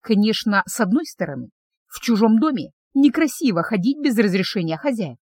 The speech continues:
А с другой, по замку можно бродить очень долго, без помощи не обойтись. Поэтому, добравшись до цели, девушка замерла в нерешительности. Попасться на глаза кому-либо из гостей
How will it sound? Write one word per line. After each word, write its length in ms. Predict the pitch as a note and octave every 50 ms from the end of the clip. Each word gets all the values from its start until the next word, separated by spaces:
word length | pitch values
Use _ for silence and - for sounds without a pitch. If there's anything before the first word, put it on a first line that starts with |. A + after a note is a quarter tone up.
| _ _ _ _ _ _ _ _ _ _ _
А 200 | - G3 F#3 F3+
с 80 | F3 D#3+
другой, 420 | D#3 F#3+ G#3 G#3 G#3+ E4 E4+ D#4+ - _ _ _ _ _ _ _
по 140 | - B3+ A#3
замку 380 | F3+ G#3+ G#3 A3 A3+ - -
можно 320 | D4 C4 A#3 G#3+ F#3+ A#3 B3
бродить 360 | C4 C#4+ C#4+ A#3 A#3+ G3+ -
очень 280 | C4+ - - E4 E4+ E4+
долго, 400 | F4+ D#4+ F#3 D3 C3+ C3+ C#3+ - _ _ _ _
без 240 | - F3+ G3 - -
помощи 420 | - A3+ G3 F3 F#3 - - -
не 140 | A3 G#3+ A#3
обойтись. 500 | A#3+ A3+ D#4 D#4 - - C4 C#3 - _ _ _ _ _ _ _ _ _ _ _ _ _ _ _ _ _ _ _
Поэтому, 600 | A3+ A#3 B3 B3 - B3+ A#3 A#3 B3 B3 A#3 -
добравшись 580 | - G3 A3+ G#3+ G3+ B3 B3 - - B3+ A#3 F#3+
до 140 | F3+ A3+
цели, 440 | A#3 - - G4 G4 E4+ A3+ D3+ A2 _ _ _ _ _
девушка 480 | - F#3 D#3+ G3 F#3+ F#3 F#3 - - -
замерла 460 | F3 F3 A3 A3+ C4 C4+ C#4 C4 F3
в 40 | C3+
нерешительности. 880 | D#3 F3 F#3 B3 - - C#4 - - D#3 C#3+ C#3+ C3+ _ _ - G#2+ _ _ _ _ _ _ _ _ _ _ _ _ _ _ _ _
Попасться 480 | - G3 F#3 - G3+ F#3 - - - G3
на 120 | F3+ F3
глаза 340 | D#3+ E3+ F3+ F3 D#3+ F#3 G3
кому-либо 480 | - - F3+ F3 F#3 G#3 G3 F#3 D#3 F#3
из 240 | - - G#3+ D#3+
гостей 640 | D3+ F3+ F#3 - - - - - A#3 A#3 A#3 A3+